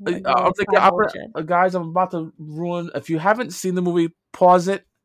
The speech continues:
Speaker 2: and then go watch if you wanna watch it. But if you don't give a shit, you can continue listening. There's the one part towards the end when the, during that, that, that, the, the third egg, right?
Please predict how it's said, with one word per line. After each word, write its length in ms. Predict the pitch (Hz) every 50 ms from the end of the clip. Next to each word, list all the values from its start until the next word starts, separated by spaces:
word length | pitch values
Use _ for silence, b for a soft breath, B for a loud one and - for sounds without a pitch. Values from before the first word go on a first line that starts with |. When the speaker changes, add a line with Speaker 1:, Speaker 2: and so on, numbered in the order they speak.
| _ _
Speaker 2:
and 120 | - 147 139
then 140 | 139 135 123
go 240 | 120 - 151 160 156
watch 400 | 151 156 156 156 165 165 - 156
if 100 | 147 -
you 80 | 156
wanna 160 | 147 147 147 143
watch 300 | 143 143 147 156 - -
it. 80 | 151 143
But 100 | 147 131
if 100 | 127 -
you 60 | 143
don't 280 | 139 143 170 175 170 156
give 180 | 170 170 160
a 60 | 170 156
shit, 320 | - - - 170 170 170 b b b b b
you 100 | - 143
can 120 | 131 151 139
continue 420 | - 156 143 160 160 170 170 160
listening. 520 | 143 156 151 151 - 170 170 175 185 180 B B B B B B B B B _ _
There's 160 | 185 180 165
the 120 | - 190 180
one 240 | 170 175 220 247 214
part 280 | - - 233 220 -
towards 220 | - 208 190 180 156
the 180 | 175 156 151
end 300 | 147 143 139 139 143 147 - _ _ _ _
when 180 | - 156 156 156
the, 200 | 165 156 160 175
during 220 | 170 185 190 190
that, 280 | 175 170 160 160 147 - - 156
that, 260 | 156 160 151 147 147 -
that, 180 | 156 147 143 135 127 - _
the, 100 | - 147 135
the 140 | - 143 127
third 280 | - 175 175 170 160
egg, 240 | 156 131 110 101 101 - -
right? 260 | 127 135 143 170